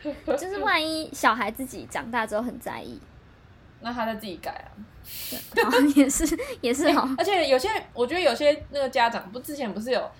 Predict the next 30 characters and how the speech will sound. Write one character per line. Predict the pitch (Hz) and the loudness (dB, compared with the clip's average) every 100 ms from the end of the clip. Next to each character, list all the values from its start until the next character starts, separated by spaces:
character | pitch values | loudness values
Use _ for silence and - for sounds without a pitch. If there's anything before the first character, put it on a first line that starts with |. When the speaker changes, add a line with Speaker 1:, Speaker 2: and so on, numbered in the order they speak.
| - - | -20 -12
Speaker 2:
那 | 226 | -2
个 | 190 170 | -2 -2
去 | - 240 196 | -8 -10 -8
那 | 208 | -8
个 | 185 | -8
鲑 | 202 202 | -2 -2
鱼 | 185 151 | -2 -6
那 | 170 | -10
个 | 160 175 | -12 -12
事 | - | -12
情 | 165 - - | -12 -14 -20
嘛， | - - - | -20 -20 -10
Speaker 1:
嗯， | 269 | 0
Speaker 2:
然 | 294 | 4
后 | 277 277 262 | 4 4 0
就 | 285 | 0
很 | 349 208 | 0 0
多 | 240 | 0
人 | 214 | 0
不 | 240 | -4
知 | 233 | -2
道 | 247 254 | 4 4
自 | 262 | 2
己 | 220 | -6
的 | 165 | -6
名 | 165 175 | -8 -10
字 | 180 | -12
曾 | 170 185 | -10 -6
经 | 202 202 | -4 -2
被 | 214 | -2